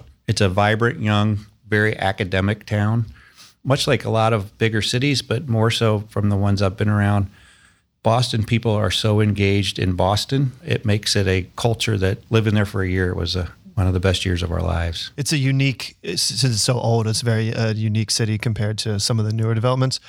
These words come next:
Speaker 2: especially with the roads. They
Speaker 1: Yeah.
Speaker 2: just, a lot of them don't make any sense.
Speaker 1: Yeah, but you can do anything and everything you want
Speaker 2: Yeah.
Speaker 1: within an hour train ride, drive, no matter what you wanna be, going north, going south.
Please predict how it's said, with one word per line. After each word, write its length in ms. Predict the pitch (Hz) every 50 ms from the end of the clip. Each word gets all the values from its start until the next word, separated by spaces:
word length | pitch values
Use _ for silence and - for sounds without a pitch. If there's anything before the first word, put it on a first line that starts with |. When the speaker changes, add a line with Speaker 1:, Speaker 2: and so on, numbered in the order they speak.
| - -
Speaker 2:
especially 280 | - - 151 135 - 131
with 60 | 110
the 80 | 123 113
roads. 520 | 110 117 117 117 113 113 110 - - - - - - - _ _
They 80 | -
Speaker 1:
Yeah. 60 | -
Speaker 2:
just, 240 | - 120 - - - _ _ _ _ _ _ _ _ _ -
a 40 | -
lot 140 | 143 123 120
of 40 | 113
them 80 | 113 110
don't 140 | 123 117
make 140 | 120 123 113
any 100 | 117 117
sense. 320 | 110 - 131 117 117 113 104
Speaker 1:
Yeah, 80 | - -
but 120 | - -
you 160 | - 139 143
can 160 | - 160 135
do 120 | 135 135 123
anything 300 | 127 143 147 147 151 139
and 80 | 123 123
everything 300 | 127 131 127 127 127 123
you 120 | 120 110
want 280 | 113 113 113 107 101 - - _ _ _
Speaker 2:
Yeah. 220 | 123 123 120 117 - - - - _ _ _
Speaker 1:
within 360 | 107 104 104 - 107 107 104
an 120 | 104 98
hour 460 | 98 107 104 110 110 110 104 101 98 - - - _
train 320 | - - 123 120 127 123
ride, 420 | 120 123 123 123 123 123 123 120 117 - - - - - -
drive, 600 | - 110 107 104 104 104 104 107 104 104 - - - _ _ - -
no 80 | 107
matter 260 | 110 113 104 104 104
what 160 | 101 104 107 -
you 140 | - 107
wanna 180 | 107 104 101 101
be, 200 | 95 104 101 98
going 340 | 98 - - 101 98 95 95
north, 320 | 101 107 117 113 - -
going 220 | - 113 101 98 92
south. 520 | - - 107 104 104 107 - - - -